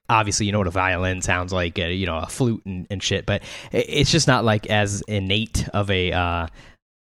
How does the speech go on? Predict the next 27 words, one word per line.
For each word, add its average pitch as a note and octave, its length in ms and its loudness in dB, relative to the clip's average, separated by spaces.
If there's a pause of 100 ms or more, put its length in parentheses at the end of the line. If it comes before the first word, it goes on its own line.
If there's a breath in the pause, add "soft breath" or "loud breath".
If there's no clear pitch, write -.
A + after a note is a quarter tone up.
(120)
uh, - 320 -12 (300)
of B2+ 120 2
a, A2+ 60 4
of A2 220 2
an G#2+ 80 6
idea, A2 520 0 (140)
I, D#3 180 2
I D3 120 2
think. - 460 -2
Um, F2+ 420 -2 (100)
and, D3+ 160 6
and G3+ 260 4
also, E3+ 320 6
you C#3 120 4
know, B2 160 6
like, B2+ 180 4
like C3+ 160 2
Darren C#3 220 6
mentioned, G#2+ 280 2
like, G#2+ 140 2
a A#2 40 2
lot A2 200 4
of G#2 240 -2
classical A#2 340 4
pieces G#2+ 300 0
can G#2 180 -2
be, F#2 220 0